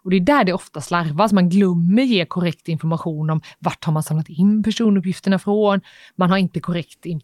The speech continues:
integritetspolicy, alltså privacy policy. Den är inte korrekt skriven och formulerad. Ehm, så det, det är mycket som liksom jag tycker faller på det här liksom formella, att man inte har,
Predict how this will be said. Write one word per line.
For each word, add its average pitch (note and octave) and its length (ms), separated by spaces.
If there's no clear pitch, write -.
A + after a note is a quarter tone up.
integritetspolicy, E3 1200
alltså D#3+ 160
privacy D#3 480
policy. E3 380
Den E3+ 180
är G3 40
inte G3+ 160
korrekt E3+ 300
skriven E3+ 440
och D#3 80
formulerad. E3 1000
Ehm, F3+ 220
så F#3+ 100
det, G3 180
det A3 100
är A3 40
mycket C4 480
som D#4 100
liksom D4 220
jag G3 240
tycker E3 180
faller D#3+ 640
på F3 100
det E3 60
här D#3 140
liksom D#3 220
formella, G3+ 960
att E3 120
man F3+ 120
inte F3 180
har, D#3+ 180